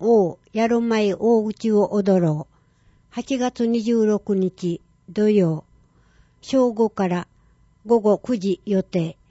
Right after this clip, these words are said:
島根県松江市松江城。募集人数三十名。姉妹都市である松江市で、毎年開催されている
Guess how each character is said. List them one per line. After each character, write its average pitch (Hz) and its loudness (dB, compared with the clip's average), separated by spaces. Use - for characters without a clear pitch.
島 247 -2
根 233 0
県 190 -2
松 190 -6
江 208 2
市 - -8
松 196 -6
江 220 2
城。 165 -4
募 240 0
集 262 0
人 240 0
数 180 -2
三 233 -2
十 208 2
名。 165 -2
姉 247 -4
妹 240 -6
都 247 -6
市 214 -12
で 202 -2
あ 185 -2
る 180 -4
松 180 -4
江 208 0
市 170 -8
で、 170 -6
毎 240 -2
年 - -8
開 247 -4
催 226 -4
さ 233 -6
れ 208 -4
て 196 -6
い 185 0
る 165 -6